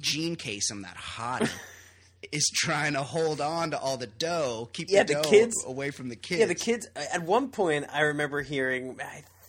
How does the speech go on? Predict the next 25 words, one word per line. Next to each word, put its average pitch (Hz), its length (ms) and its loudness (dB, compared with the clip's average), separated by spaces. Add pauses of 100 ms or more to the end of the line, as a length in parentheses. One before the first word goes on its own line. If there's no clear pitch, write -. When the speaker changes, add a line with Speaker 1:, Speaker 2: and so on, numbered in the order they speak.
(120)
Speaker 2:
I - 100 -8 (200)
forget 160 300 -2
where 147 180 6
I - 20 -2
heard 160 200 0
it, - 100 -4
but 123 220 -2 (400)
they 143 200 4
were, 180 140 4
like, 131 280 0
picketing 143 520 -4
outside 127 460 -2
his 113 100 -4
house 131 380 -2
so 139 140 -4
they 113 100 -10
could 117 260 -8
get 123 220 4
inside 120 480 -4
the 113 80 -6
house 117 220 -6
to 120 120 -8
see 120 280 -4
him. 147 160 -2 (520)
<laughs> 175 80 -10